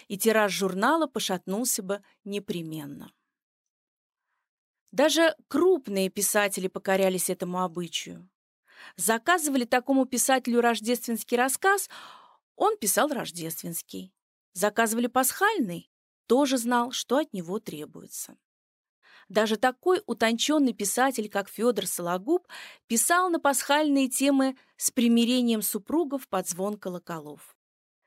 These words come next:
Впрочем, было в Сологубе много тайной иронии, и любил он иногда, как бы нарочно, как бы издеваясь над самим собой и над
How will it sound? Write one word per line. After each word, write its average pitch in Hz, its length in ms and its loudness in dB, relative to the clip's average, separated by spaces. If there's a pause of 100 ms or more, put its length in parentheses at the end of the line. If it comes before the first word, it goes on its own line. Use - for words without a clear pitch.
(260)
Впрочем, 269 500 0
было 339 380 2
в - 60 -4
Сологубе 269 640 2
много 294 560 0
тайной 277 560 2
иронии, 226 720 0 (280)
и 202 80 -6
любил 233 360 2
он 277 120 6
иногда, 254 460 2 (260)
как 220 220 0
бы 226 220 0 (160)
нарочно, 208 720 2
как 190 240 -2
бы 208 120 0
издеваясь 214 540 0
над 208 160 -4
самим 208 380 -2
собой 196 600 0
и 196 180 -8
над 190 180 -2